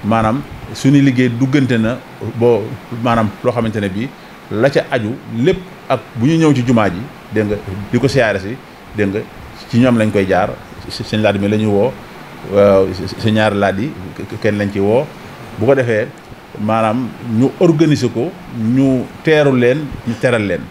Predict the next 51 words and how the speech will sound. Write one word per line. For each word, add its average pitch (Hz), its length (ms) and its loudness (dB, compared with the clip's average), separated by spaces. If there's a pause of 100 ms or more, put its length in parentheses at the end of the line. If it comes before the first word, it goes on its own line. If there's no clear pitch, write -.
Kon 165 160 2
tey 143 160 2
buñ 143 220 0
fi 180 220 0
bàyyee 135 400 0
xel 101 240 -2 (460)
barab 151 300 2
boo 131 120 6
xamante 120 340 2
ne 110 80 0
bii 120 260 -2 (260)
buñ 175 140 4
dikkee 139 380 2 (560)
dinañ 139 240 6
fa 143 120 4
mën 127 220 4
a 117 60 2
toog, 139 300 4 (380)
mën 120 160 2
a 123 80 4
waxtaan 113 360 0
ak 117 80 -2
ñoom, 123 320 0 (260)
mu 110 160 2
mel 139 360 6
ne 135 260 4
yañ 147 280 4
bàyyi 139 240 2
fañ 127 240 2
jóge, 117 260 2 (460)
loolu 120 200 4
itam 107 220 2 (200)
kon 104 100 4 (120)
lu 107 60 2
am 123 160 2
solo 104 220 6
la, 101 120 4
nga 104 140 -2
xam 110 120 0
ne 107 60 0
dinañ 110 260 2
ci 113 100 0
gën 117 180 2
a, 120 100 -2 (360)
dinañ 110 220 2
ko 113 80 4
gën 113 60 4
a 107 40 4
xóotal 127 340 2
ba 117 140 2
ren 135 280 2